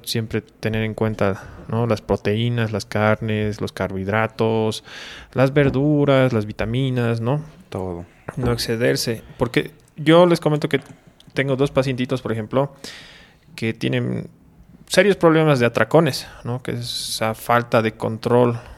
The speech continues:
Speaker 1: al comer, que uno come hasta, pues, hasta que les duele el estómago. Y son obesos, ambos.
Speaker 2: Ay.
Speaker 1: Y eso es un problema igual serio de salud.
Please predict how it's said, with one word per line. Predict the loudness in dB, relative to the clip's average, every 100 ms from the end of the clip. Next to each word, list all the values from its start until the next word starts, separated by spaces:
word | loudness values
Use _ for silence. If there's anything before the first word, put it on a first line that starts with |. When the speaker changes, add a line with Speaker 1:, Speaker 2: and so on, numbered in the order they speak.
| -14
Speaker 1:
al | -8 -6 -4
comer, | 0 2 4 2 2 -6 -20 -20
que | -8 -6
uno | -6 -8 -2
come | -2 0
hasta, | -6 -10 _ -6 -4 -6
pues, | -10 -14 -12 -14
hasta | -10 -8
que | -6
les | -6 -4
duele | -4 -4
el |
estómago. | -6 -6 -4 -2 -2 -4 -6 -18 _ -20 -20 -20 -20 _ -20 _ -10
Y | -6
son | 0 2
obesos, | 4 4 2 -2 -6 -16 -8
ambos. | -6 -4 -6 -8 -16 -18 -12
Speaker 2:
Ay. | -10 -10 -12
Speaker 1:
Y | -8
eso | -6 -6
es | -6
un | -6
problema | -2 -2 0 -2
igual | -2 -2
serio | -2 -2
de | -2
salud. | -2 -2 -4